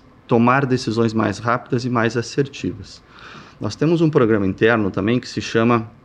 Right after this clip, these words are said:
STOMP, que é um programa,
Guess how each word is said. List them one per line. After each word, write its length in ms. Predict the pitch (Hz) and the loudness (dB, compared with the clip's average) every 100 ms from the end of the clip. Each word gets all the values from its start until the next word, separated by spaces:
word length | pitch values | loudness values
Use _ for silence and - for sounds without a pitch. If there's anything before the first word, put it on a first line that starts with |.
| _ - - - 120 | _ -20 -20 -10 -8
STOMP, 580 | 110 - 117 104 98 - - - - - - | -6 0 2 2 -2 -12 -20 -20 -20 -20 -14
que 120 | - | -4
é 20 | |
um 60 | 110 | -4
programa, 680 | 113 117 101 117 143 120 | 0 0 2 2 2 0